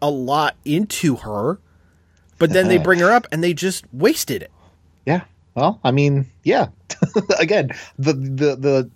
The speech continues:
Speaker 2: tone of surprising your voice is surprising to me. This is what they do, man. This
Speaker 1: I, I get it. It's just, it's frustrating. It,
Speaker 2: It
Speaker 1: it
Speaker 2: is. It is, but it also, you know, the good, the, the, the positive side of this is that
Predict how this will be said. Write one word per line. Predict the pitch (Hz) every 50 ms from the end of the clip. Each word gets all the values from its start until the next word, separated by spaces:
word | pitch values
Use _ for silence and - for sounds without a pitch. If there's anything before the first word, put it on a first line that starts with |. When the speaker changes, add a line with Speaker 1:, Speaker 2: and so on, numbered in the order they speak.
| - -
Speaker 2:
tone | - - 180 208 220 196
of | 170
surprising | - - 160 143 - 160 165 208 247 226 151 131
your | 123 120
voice | 113 117 113 110 107 110 - -
is | 117 113 - -
surprising | - 131 - 143 131 127 120 131 127 117
to | - 123
me. | 139 190 190 120 107 120 - - - - - - - - _
This | - 190 214 -
is | 233 180
what | 196 208 202
they | 196 180 160
do, | 156 214 269 311 196 85
man. | 76 82 76 71 90 131 175 185 - _ _ - -
This | 135 139 147 - 131 143 151 226 285 214 160 - -
Speaker 1:
I, | -
I | 240
get | 175 180 277 240 151
it. | 117 95
It's | 117 147 151 -
just, | 185 180 156 - - - _ - _ _ _
it's | 208 190 -
frustrating. | - - - 208 175 - - - - 127 107 95 - _ _ _ _ _ _ _
It, | - 143 151 -
Speaker 2:
It | 135 151
Speaker 1:
it | 220
Speaker 2:
is. | 359 370 359 330 285 - - - - - _ -
It | 190 262 269
is, | 214 196 196 214 185 151
but | - - 240 226 190 196 190 - -
it | 185 185
also, | 185 208 202 - - 135 135 143 160 180 190 - - _
you | 170 175 131
know, | 104 107 120 131 - _ _ _ _ _ _ _ _ _ _ _
the | 131 131
good, | 120 156 165 156 139 -
the, | - 139 135 127 123 117 107
the, | 117 110
the | 98 -
positive | - - 143 151 156 139 151 127 113 -
side | - 98 87 87 85
of | 82 78
this | 85 82 90 113 - - - - - -
is | 104 104 101 98 95 92 92 92 90 92 90 90 95 90 - -
that | 85 92 90 90 90 90 90 - -